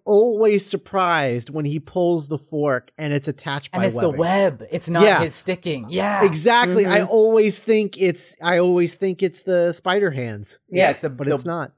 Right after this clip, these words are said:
Speaker 2: bait and switch. 'Cause we, uh, 'cause we've already set up the spider hands with the
Speaker 1: Right.
Speaker 2: banner earlier, you know, and it, that was already a confusing moment. So there's a moment where you're like, Oh, this is when he'll have his you know, the, the second beat is, like, the realization or, like, the, you know, the double down on, on the weirdness of it.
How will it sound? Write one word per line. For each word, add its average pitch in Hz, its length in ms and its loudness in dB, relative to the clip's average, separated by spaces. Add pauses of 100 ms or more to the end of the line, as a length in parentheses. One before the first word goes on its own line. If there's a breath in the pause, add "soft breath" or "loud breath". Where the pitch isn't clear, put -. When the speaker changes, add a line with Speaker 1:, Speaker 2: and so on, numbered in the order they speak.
(120)
Speaker 2:
bait 170 180 0
and 151 120 -8
switch. 156 360 -4
'Cause 180 140 -2
we, 196 140 -2
uh, 165 140 -2
'cause 175 280 -8
we've 180 180 -8
already 175 440 0
set 156 320 0
up 156 300 0 (180)
the 143 80 -12
spider 101 340 -6
hands 90 440 -18
with 117 160 -14
the 127 40 -10
Speaker 1:
Right. 151 180 0
Speaker 2:
banner 78 300 -10 (160)
earlier, 95 420 -10 (140)
you 127 80 -12
know, 110 160 -8
and 127 100 -4
it, 123 120 -6
that 131 120 0
was 135 120 -8
already 139 480 0
a - 20 -12
confusing 127 420 -12
moment. 139 320 -6
So 143 80 -10
there's 139 140 -8
a 139 60 -10
moment 190 340 0
where 151 120 -4
you're 139 60 0
like, 131 160 -2
Oh, 185 160 0 (100)
this 202 200 -4
is 185 140 -4
when 165 160 -4
he'll 147 120 0
have 147 280 -2
his 143 340 -8 (760)
you 147 100 -12
know, 123 160 -4 (160)
the, 139 140 -10
the 131 180 -14
second 156 380 -4
beat 143 240 -8
is, 135 140 -4
like, 135 140 -4
the 127 80 -10
realization 127 580 -6
or, 120 120 -8
like, 113 220 -8
the, 107 220 -12
you 110 80 -14
know, 107 100 -14
the 104 120 -18
double 107 260 -8
down 104 280 -8
on, 101 180 -14
on 107 140 -16
the 101 80 -16
weirdness 117 400 -10
of 104 120 -8
it. 101 200 -12